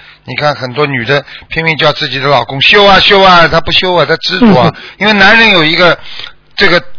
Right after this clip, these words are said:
Speaker 1: 这个，这个男众，他升到人间之后，他有一个特别大的一个执着在身上。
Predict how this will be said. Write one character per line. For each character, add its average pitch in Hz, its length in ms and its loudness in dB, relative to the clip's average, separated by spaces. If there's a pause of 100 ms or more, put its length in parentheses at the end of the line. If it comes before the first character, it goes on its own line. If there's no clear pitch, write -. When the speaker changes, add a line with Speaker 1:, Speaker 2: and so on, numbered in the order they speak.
(160)
Speaker 1:
这 214 100 0
个， 180 140 0
这 180 100 0
个 180 80 0
男 160 300 2
众， 190 320 0
他 175 160 -2
升 196 240 -2
到 180 240 4
人 147 180 -2
间 170 160 0
之 170 140 -4
后， 160 160 0
他 165 140 0
有 151 140 0
一 131 140 -2
个 147 180 0 (220)
特 180 180 -4
别 139 140 -2
大 151 220 2
的 127 160 -2
一 131 120 -6
个 127 240 -2 (280)
执 196 260 0
着 127 240 -2
在 110 160 -8
身 95 240 -10
上。 90 160 -12